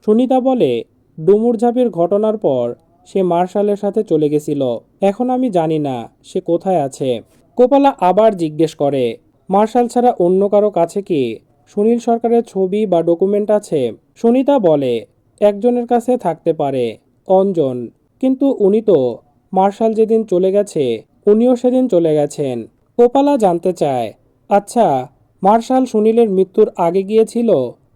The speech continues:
নাকি পরে?" সুনিতা বলে, "আগে।" কোপালা বলে, "তার মানে আপনি বলছেন মার্শাল তার বন্ধুর দাফনের সময় উপস্থিত ছিল না? আপনি তো ছিলেন, আপনি কি কফিনে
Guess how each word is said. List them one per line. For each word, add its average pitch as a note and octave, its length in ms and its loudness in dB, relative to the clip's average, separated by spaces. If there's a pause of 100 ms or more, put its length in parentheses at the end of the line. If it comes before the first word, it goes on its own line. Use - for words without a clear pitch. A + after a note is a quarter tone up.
নাকি A#3 280 0
পরে?" D3 460 0 (400)
সুনিতা B3 400 2
বলে, B3+ 340 2
"আগে।" D3 460 -2 (460)
কোপালা C4+ 400 4
বলে, D3 460 0 (280)
"তার A3 200 4
মানে B3+ 300 0
আপনি F#3+ 300 0
বলছেন E3+ 600 0 (300)
মার্শাল A#3+ 380 2
তার B3+ 140 0
বন্ধুর G3+ 420 2
দাফনের F#3 400 -2
সময় A3 380 -2
উপস্থিত G#3 500 -2
ছিল D#3 260 -4
না? B2 280 -6 (360)
আপনি A3+ 320 2
তো D4+ 140 2
ছিলেন, C#3 520 -2 (340)
আপনি B3 300 0
কি C4+ 160 0
কফিনে F#3 600 0